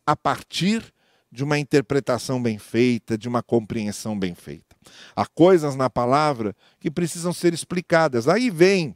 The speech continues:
exatamente esse processo ao qual eu estava me referindo há pouco, no início da minha palavra aqui hoje pela manhã, desse processo da escola bíblica, dos professores, dos alunos,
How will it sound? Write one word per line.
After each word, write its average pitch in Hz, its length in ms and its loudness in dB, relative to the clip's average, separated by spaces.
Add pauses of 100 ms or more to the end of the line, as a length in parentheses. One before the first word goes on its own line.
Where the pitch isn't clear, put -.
exatamente 160 800 2
esse 147 180 -2
processo 156 640 0 (340)
ao 151 160 4
qual 175 260 4
eu 156 60 2
estava 160 340 0
me 147 120 0
referindo 151 540 2
há 143 60 4
pouco, 180 420 4
no 135 100 -4
início 139 380 -2
da 131 120 0
minha 131 180 -2
palavra 120 420 0
aqui 120 160 -2
hoje 120 160 0
pela 113 200 -2
manhã, 135 400 -4 (680)
desse 180 240 4
processo 175 640 0 (360)
da 170 320 6
escola 160 500 2
bíblica, 123 720 0
dos 123 180 -8
professores, 135 1000 0
dos 131 260 0
alunos, 135 840 0